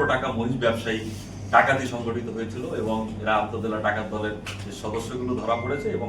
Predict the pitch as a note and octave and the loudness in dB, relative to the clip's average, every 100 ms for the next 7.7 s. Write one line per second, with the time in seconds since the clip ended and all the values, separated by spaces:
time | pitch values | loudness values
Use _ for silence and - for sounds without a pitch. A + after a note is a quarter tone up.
0 | A2+ - G2+ G2 G#2 G#2 G#2 - - - | -4 -4 -4 -4 -2 -4 -4 -8 -8 -10
1 | - F2+ G#2+ B2 - C#3+ C3+ C#3+ F#3 E3 | -8 -2 2 2 4 2 4 2 4 2
2 | A2+ A2+ G#2+ D#3 D3+ - C#3 A2 - - | 2 2 2 4 4 4 2 2 0 -2
3 | - - - - - - - - - - | -6 -10 -10 -10 -10 -10 -10 -10 -8 -10
4 | _ _ _ C#3 B2+ B2+ A2 A2+ G#2 F#2+ | _ _ _ -6 -2 0 4 4 2 -2
5 | E2+ F#2+ A2+ - - C#3 C#3 D3 - - | -4 -2 -2 -4 0 4 6 6 4 -4
6 | - - - - - A2+ A2+ A#2 B2 B2+ | -10 -12 -12 -10 -6 -2 0 0 0 0
7 | B2+ C3+ C3+ C3 - D3+ F#3+ | 0 2 4 4 2 0 0